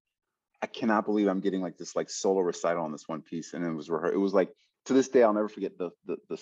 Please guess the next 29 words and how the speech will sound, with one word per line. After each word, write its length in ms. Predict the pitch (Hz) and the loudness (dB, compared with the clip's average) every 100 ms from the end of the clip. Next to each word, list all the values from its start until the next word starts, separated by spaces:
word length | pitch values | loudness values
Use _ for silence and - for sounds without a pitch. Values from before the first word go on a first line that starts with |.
| - - - - | -14 -20 -20 0
softness 440 | - 101 110 101 | 2 2 -2 -6
of 80 | 90 | -8
his 160 | 82 - | -10 -6
voice, 420 | 110 110 104 98 | 2 4 4 2
the 100 | 92 | -2
way 160 | 98 | 0
he 120 | 98 95 | -2 -4
sang. 280 | - 95 | -10 -8
It 60 | - | -6
was, 180 | 104 101 | -4 0
like, 160 | 92 - _ - _ _ _ _ _ _ _ _ - | -2 -2 _ -20 _ _ _ _ _ _ _ _ -8
it 160 | - - | -6 0
couldn't 320 | - 156 123 | 2 4 4
be 100 | 117 | 4
more 180 | 104 95 | 4 2
perfect 460 | - 92 - 73 | -2 -6 -6 -10
how 140 | - 78 | -4 -4
he 100 | 76 | -4
was 140 | 69 | -8
singing. 240 | 80 73 67 | -10 -10 -6
I 60 | |
was 140 | 65 - | -8 -8
just 120 | - | -6
like, 120 | 73 _ | -6 _
<laughs> 160 | _ - | _ -4
"Oh, 140 | - - - _ - - | -4 -6 -20 _ -6 -2
this 140 | 147 | -2
is 140 | - - - _ _ | -4 -16 -20 _ _
ridiculous." 540 | - - 73 - 92 | -16 -8 -8 -2 -2